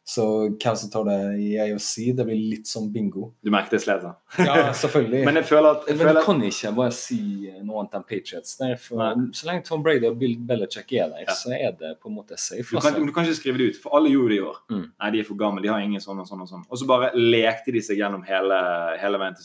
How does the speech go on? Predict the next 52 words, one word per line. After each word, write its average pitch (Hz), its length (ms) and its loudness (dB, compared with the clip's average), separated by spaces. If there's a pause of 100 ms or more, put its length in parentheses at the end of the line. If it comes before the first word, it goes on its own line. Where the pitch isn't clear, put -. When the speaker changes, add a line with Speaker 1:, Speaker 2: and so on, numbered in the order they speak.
Speaker 2:
Superbowl, 85 320 -10
liksom. - 160 -20 (140)
Speaker 1:
Mm. 98 160 -12 (240)
Speaker 2:
Og 120 80 2
det 127 60 4
var 139 100 6
jo, 127 140 0 (340)
det 127 80 -2
var 143 80 4
jo 139 140 0 (280)
forsvarsmessig 110 760 -4
masterclass, 107 1080 -2
Speaker 1:
Mm. 92 160 -8
Speaker 2:
det 95 140 -8
Belichick 92 380 -6
og - 40 -20
de 87 60 -8
gjorde 87 240 -6
mot, 85 160 -10 (100)
eh, 85 80 -12
Rams. 80 400 -10 (160)
Speaker 1:
Ja. 92 120 -8 (100)
Speaker 2:
Så, - 180 -16 (320)
så 107 120 -8
ja, 90 260 -2
jeg, 101 300 -4
ja, 95 100 -10 (260)
jeg 107 120 -2
skriver 110 240 2
ikke - 100 -4
de 101 100 4
av, 87 180 2 (100)
jeg 95 80 -6
har 92 80 -2
lært 87 240 -4
etter 85 180 -8
hvert 85 180 -10
år, - 140 -14
så. - 140 -20
Speaker 1:
Nei, 98 160 -2 (140)
nei, 104 140 6
men 110 120 2
jeg 104 180 0
følger 110 260 -2
det 92 140 -4
på 95 80 -4
den. 73 200 -8
Kjører 98 280 -8
Patriots - 600 -6
mot 92 100 -10
Saints. - 480 -8 (340)
Speaker 2:
Ja. - 100 -8